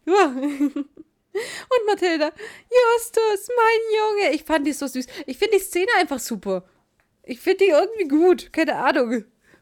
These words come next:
Mit dem ganzen Trubel und allem und dann Mathilda, die so, so rumbrüllt und sich so Sorgen macht, obwohl man sie die ganze Zeit basht, auch nachher immer noch.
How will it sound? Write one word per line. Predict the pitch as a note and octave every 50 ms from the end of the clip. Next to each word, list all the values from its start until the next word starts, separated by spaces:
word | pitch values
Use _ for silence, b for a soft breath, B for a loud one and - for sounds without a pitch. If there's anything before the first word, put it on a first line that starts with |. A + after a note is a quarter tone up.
| b b
Mit | B3+ C#4
dem | D4+ D4+
ganzen | D#4 F4+ D#4 D4 C#4 A3+
Trubel | A#3 A#3 C4+ D#4 F4+ F4+ F4+ F4+ F4 D#4
und | C4+ C4 A3 -
allem | - - B3+ D4+ E4+ F4 E4 D#4
und | C4 B3
dann | A#3+ B3 B3
Mathilda, | B3 B3+ B3 - E4 F4 F#4 F4
die | A3+ C4+ B3+
so, | B3 C#4 C4+ C#4
so | C4 - C#4 B3+ C4
rumbrüllt | D#4+ F4+ G4 F#4+ - - F4 F4 D4+
und | D4+ C#4+
sich | C4 C#4+ B3+
so | - B3+
Sorgen | A#3+ - C#4+ C#4 F4+ G#4+ F#4+ F#4
macht, | F4 E4 E4 - -
obwohl | C#4+ A#3+ B3+ C#4+ D#4 D#4
man | C4+ C#4+
sie | B3 B3+
die | G#3+ A#3
ganze | G#3 A3+ G#3+ A3 -
Zeit | G3 F#3 -
basht, | - A#3+ A#3 A#3 B3 - - -
auch | - D#3+ D3
nachher | F#3 F#3 G3+ G#3+ B3 G#3
immer | G3+ G#3+ A3 G#3+
noch. | G#3+ G#3+ A3 A#3 -